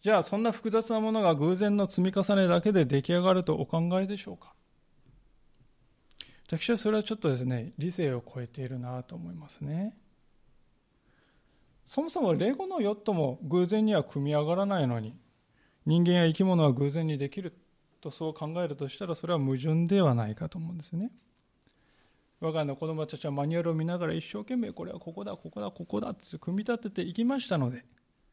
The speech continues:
あのヨットは出来上がったんであります。同じように、私たちをせ-、設計して、私たちを組み立ててくださった方がいるから、私たちはこうして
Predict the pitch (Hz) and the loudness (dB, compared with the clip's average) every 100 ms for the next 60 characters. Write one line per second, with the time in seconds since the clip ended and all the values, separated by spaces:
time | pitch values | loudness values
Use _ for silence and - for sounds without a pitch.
0 | _ _ _ _ _ _ _ _ _ _ | _ _ _ _ _ _ _ _ _ _
1 | - 131 127 139 139 147 117 127 - 139 | -14 -10 -8 -10 -12 -12 -12 -10 -6 -6
2 | 127 139 - 175 123 113 117 - - 151 | -4 -8 -6 -6 -6 -8 -14 -18 -12 -8
3 | 202 202 247 254 247 233 269 196 156 _ | -6 -6 -6 -6 -6 -4 -4 -6 -10 _
4 | _ _ _ _ _ 143 135 151 - 143 | _ _ _ _ _ -8 -4 -4 -4 -10
5 | - 139 127 - 151 - - - - _ | -8 -8 -6 -6 -6 -8 -6 -4 -4 _
6 | - 180 165 - - 285 185 185 190 - | 0 2 0 -4 -2 0 2 0 -4 -6
7 | - 143 - 185 220 262 349 339 302 262 | -6 -6 -6 -6 -4 -4 -6 -6 -6 -6
8 | 226 185 185 - 170 - 147 147 160 139 | -6 -2 -2 0 -2 -2 -2 -2 2 4
9 | 135 170 254 - - - 294 339 277 175 | 4 4 2 0 -12 -4 0 4 4 4
10 | 190 - 160 - 135 127 - 131 123 - | 0 0 -6 -6 -10 -10 -6 -6 -6 -8
11 | - 175 156 110 | -8 -2 -2 -2